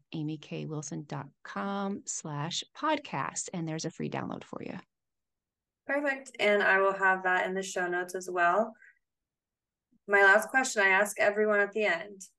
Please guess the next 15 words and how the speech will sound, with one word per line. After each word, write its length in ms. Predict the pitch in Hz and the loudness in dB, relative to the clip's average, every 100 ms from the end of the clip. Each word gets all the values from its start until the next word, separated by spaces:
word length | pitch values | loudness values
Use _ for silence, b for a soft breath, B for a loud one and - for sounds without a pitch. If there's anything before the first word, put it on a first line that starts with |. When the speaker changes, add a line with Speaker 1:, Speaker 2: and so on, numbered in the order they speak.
| _ _ _ - | _ _ _ -14
Speaker 2:
what 380 | 180 208 233 - | 4 6 6 4
is 220 | 269 262 | -2 -2
your 140 | 262 | -2
number 360 | 240 208 214 208 | 2 4 6 4
one 240 | 190 185 | 4 2
health 360 | 185 190 175 - - | 0 -2 -4 -4 -16
tip? 260 | - - - _ - | -4 -4 -4 _ -8
Whether 320 | 185 180 175 | -4 0 0
it's 200 | 165 - | 0 -4
mindset, 800 | 180 180 196 220 226 233 233 - | 2 2 4 0 2 4 4 2
diet 340 | 190 180 196 - | 0 2 2 -2
and 120 | 202 | -2
nutrition, 680 | 208 202 190 185 185 180 180 | -4 -4 -4 -4 -4 -4 -4
physical, 520 | - 202 202 208 202 | 0 2 2 2 0
emotional, 840 | 202 185 180 180 185 180 175 175 | 0 -4 -4 -6 -4 -2 -2 -4